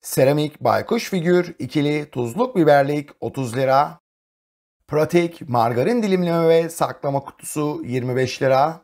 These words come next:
Videoya beğeni atıp kanalımıza abone olarak destek vermeyi unutmayın arkadaşlar. Hızlıca devam edelim. Kelebek desenli altı kişilik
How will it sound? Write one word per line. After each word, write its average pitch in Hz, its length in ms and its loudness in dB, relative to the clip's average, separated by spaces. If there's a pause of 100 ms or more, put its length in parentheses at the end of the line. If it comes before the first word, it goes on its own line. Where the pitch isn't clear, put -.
(120)
Videoya 202 420 6
beğeni 160 260 2
atıp 156 460 2
kanalımıza 117 460 0
abone 233 180 4
olarak 175 520 0
destek 123 360 -2
vermeyi 143 280 4
unutmayın 143 280 -2
arkadaşlar. 139 680 2
Hızlıca 147 500 0
devam 143 280 4
edelim. 135 560 -2 (880)
Kelebek 127 460 2
desenli 170 800 2
altı 123 300 0
kişilik 135 580 -6